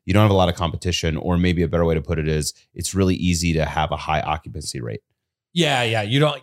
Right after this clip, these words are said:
Speaker 2: I mean, you, there's, there's a lot of other multifamily guys doing what we do. Um, but so you have competition on the buy side, right? But you don't have competition on sup-, supply really.
Speaker 1: Right. So you guys are really able to extract full value by having a high occupancy rate.
Speaker 2: Yeah, yeah,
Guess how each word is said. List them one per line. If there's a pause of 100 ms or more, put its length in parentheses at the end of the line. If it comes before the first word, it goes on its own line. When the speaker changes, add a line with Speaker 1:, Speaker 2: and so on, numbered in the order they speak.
(100)
Speaker 2:
I
mean,
you,
there's, (340)
there's
a
lot
of
other
multifamily
guys
doing
what
we
do. (400)
Um,
but
so
you
have
competition
on
the
buy
side,
right?
But
you
don't
have
competition
on
sup-,
supply
really. (220)
Speaker 1:
Right.
So
you
guys
are
really
able
to
extract
full
value (220)
by
having
a
high
occupancy
rate. (140)
Speaker 2:
Yeah, (100)
yeah,